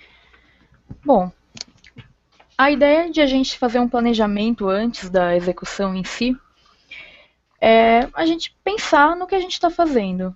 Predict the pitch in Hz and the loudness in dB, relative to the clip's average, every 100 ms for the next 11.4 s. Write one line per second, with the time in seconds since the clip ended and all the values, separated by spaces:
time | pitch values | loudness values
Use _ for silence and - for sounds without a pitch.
0 | _ - 226 - 254 247 294 294 277 277 | _ -6 -4 4 4 4 2 0 0 0
1 | 285 311 285 277 262 277 262 254 254 247 | 0 2 0 0 -2 0 2 2 2 2
2 | 240 247 277 277 247 - 254 254 254 240 | 4 4 2 0 -2 -2 0 2 2 4
3 | 233 262 254 240 240 233 226 247 247 - | 4 2 0 2 4 4 2 2 0 0
4 | 247 233 226 - - 214 220 214 190 196 | -2 0 -2 -6 -2 0 2 2 0 0
5 | 220 254 - 202 196 214 _ _ - - | 0 0 -2 -2 -2 -4 _ _ -20 -20
6 | _ _ - 202 202 208 - 214 214 220 | _ _ -6 0 0 2 2 4 4 4
7 | 220 202 240 247 277 269 - - 226 226 | 4 4 4 2 0 0 -4 4 6 6
8 | 202 196 202 185 180 - 190 185 185 196 | 6 4 4 2 -4 -4 -4 -4 -4 -6
9 | 185 196 202 202 220 190 185 185 - - | -4 -4 -2 0 0 2 0 0 -6 -18
10 | - - - 208 214 233 262 247 254 254 | -20 -20 -6 2 4 4 0 2 2 4
11 | 262 254 262 | 2 2 2